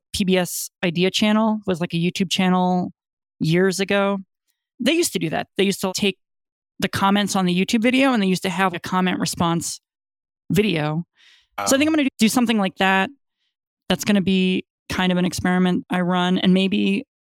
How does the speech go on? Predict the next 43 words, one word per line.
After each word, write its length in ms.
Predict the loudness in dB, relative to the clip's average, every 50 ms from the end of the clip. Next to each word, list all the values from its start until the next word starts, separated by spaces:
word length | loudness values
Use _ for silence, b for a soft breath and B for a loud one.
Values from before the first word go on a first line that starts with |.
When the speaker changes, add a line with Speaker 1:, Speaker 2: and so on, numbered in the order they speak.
| _ _ 0
Speaker 1:
the 100 | 2 2
other 160 | 2 4 4
thing 140 | 4 4 4
I'm 60 | 4
gonna 120 | 4 4 4
do 180 | 4 4 4 2
is 100 | 2 2
I'm, 160 | 0 -2 -2 -2
I 100 | -4 -4
think 140 | 0 0
I'm 60 | 2 2
gonna 120 | 2 2
stop 340 | 0 -2 -2 -2 -2 -2 -2
saying 300 | -2 0 2 2 2 2
the 120 | 2 2
episode 360 | 0 -2 -4 -4 -2 -2 -2
numbers 460 | 0 0 0 0 0 0 -2 -4 -6 -4 -2
in 160 | 0 2 2
the 140 | 2 2 2
intro. 300 | 0 0 0 -2 -2 -2 -4 -4 B B B
<laughs> 280 | B B B _ -4 0
Speaker 2:
Does 140 | 0 2
that 180 | 2 2 2 2
let 200 | 0 -2 0 2
you, 100 | 2 2
like, 240 | 4 2 0 0 0
move 320 | 2 2 4 2 2 0
the 80 | -2 -2
episodes 460 | -2 -2 -2 -2 -2 0 0 0 0
around 320 | 0 0 0 0 0 0 0
if 140 | 0 0 -2
you 80 | 0
want 220 | 0 0 -2 -2 -2
to, 140 | -2 -2
though? 260 | 0 0 -2 -2 -4 -8 _ _ _ _ _ _ _ _ _ _ _ _ _ _ 0
Speaker 1:
Yeah. 380 | 2 2 2 0 -2 -4 -6 -4 -2
So 260 | 0 2 2 0 -2 -4 -10 -14 -6 -2
I've 160 | -2 -2 0
had 120 | 0 -2 -2
to 160 | 0 4 4
move 200 | 4 4 4 2
a 60 | -2
couple. 500 | -2 -2 -4 -2 0 0 0 0 0 -4